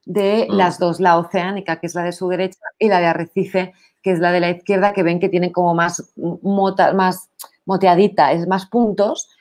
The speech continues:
Speaker 1: por toda la
Speaker 2: Mm.
Speaker 1: distribución ventral.
Speaker 2: Así es. Entonces, eh, bueno, como les mencionamos del ciclo vital,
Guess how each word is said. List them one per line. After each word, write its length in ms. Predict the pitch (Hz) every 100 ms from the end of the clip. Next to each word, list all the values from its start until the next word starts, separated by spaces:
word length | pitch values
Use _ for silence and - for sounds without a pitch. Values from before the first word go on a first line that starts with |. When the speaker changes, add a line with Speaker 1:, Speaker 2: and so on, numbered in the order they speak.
| _
Speaker 1:
por 280 | - 196 175
toda 280 | 226 214 202
la 80 | 196
Speaker 2:
Mm. 40 |
Speaker 1:
distribución 540 | 185 180 170 160 170 156
ventral. 360 | 143 - - - - _ _ _ _ - - _
Speaker 2:
Así 200 | - -
es. 280 | - - - - - - - - - - - _
Entonces, 640 | - 147 156 151 147 143 127
eh, 160 | 120
bueno, 380 | 117 117 107 107
como 400 | 113 110 107 107
les 540 | 104 104 101 107 104 104
mencionamos 720 | 107 104 110 123 131 127 110
del 240 | 101 98
ciclo 320 | - - 113
vital, 500 | 104 - 170 180 175